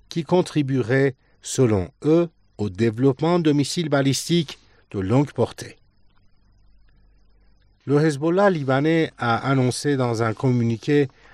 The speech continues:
avoir ciblé des centres militaires et d'espionnage du régime israélien.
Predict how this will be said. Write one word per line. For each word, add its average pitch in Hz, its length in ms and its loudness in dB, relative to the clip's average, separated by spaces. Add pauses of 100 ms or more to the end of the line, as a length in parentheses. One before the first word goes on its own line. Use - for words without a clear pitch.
(120)
avoir 113 420 0
ciblé 127 500 -2
des 127 100 0
centres 131 480 0
militaires 127 720 -2 (420)
et 127 120 -2
d'espionnage 131 880 0 (360)
du 143 120 -2
régime 120 420 0
israélien. 104 720 -2